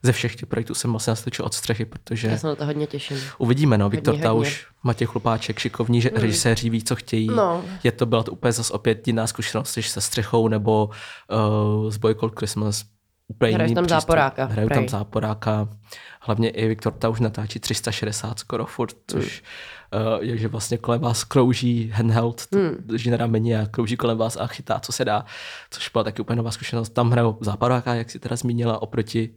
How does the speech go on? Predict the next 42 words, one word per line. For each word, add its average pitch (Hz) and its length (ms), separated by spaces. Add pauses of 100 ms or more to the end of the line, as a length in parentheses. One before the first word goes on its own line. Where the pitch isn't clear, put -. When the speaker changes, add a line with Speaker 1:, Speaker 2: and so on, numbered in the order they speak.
(100)
Speaker 1:
střechy, 113 540
Speaker 2:
Hmm. 175 100
Speaker 1:
kde 165 100
jsem 113 120
hrál 113 200
ustrašenýho, 110 600
uplakanýho 113 500
kluka, - 300
tak 120 180 (460)
naopak 110 300
tady 107 220
prostě 110 340
nevěřím 107 340
lidem, 107 380
no 98 240
a 104 160 (580)
možná 107 180
je 113 60
nějak 107 180
trestám 107 520
a 110 200 (200)
možná 113 400 (540)
Speaker 2:
To - 100
Speaker 1:
oni 113 120
Speaker 2:
se - 40
Speaker 1:
trestají 156 240
mě. 156 100
Speaker 2:
dozvíte 113 500
Speaker 1:
To 123 100
se - 100
Speaker 2:
v - 20
Speaker 1:
dozvíte. 151 140
Speaker 2:
lednu 156 440
na 151 160
české 147 380
Speaker 1:
No. 190 120 (220)
Speaker 2:
televizi. 139 580 (880)
Speaker 1:
A 175 240
pak 151 280
asi 143 140
teda 131 140
poslední 135 380